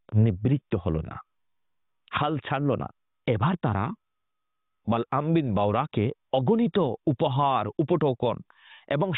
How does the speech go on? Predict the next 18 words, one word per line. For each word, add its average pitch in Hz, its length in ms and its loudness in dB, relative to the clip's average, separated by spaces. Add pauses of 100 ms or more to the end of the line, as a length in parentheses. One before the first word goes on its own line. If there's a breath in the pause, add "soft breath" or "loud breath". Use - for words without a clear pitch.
(120)
সম্পদ 190 360 0
দিতে 131 280 0
শুরু 107 260 0
করল। - 540 -4
লোভে 143 420 4
পড়ে 131 280 2 (560)
বালআম 143 440 0
বিন 170 180 4
বাওরা 107 400 0 (440)
এগুলো 170 300 4
গ্রহণ 147 400 -2
করে 98 220 0
নিল। 76 180 -2 (1000)
এরপর 117 420 2 (560)
আবারও 101 360 0
তিনি 82 280 2 (640)
ইস্তাখারা 95 540 -2
করলেন, 53 320 -4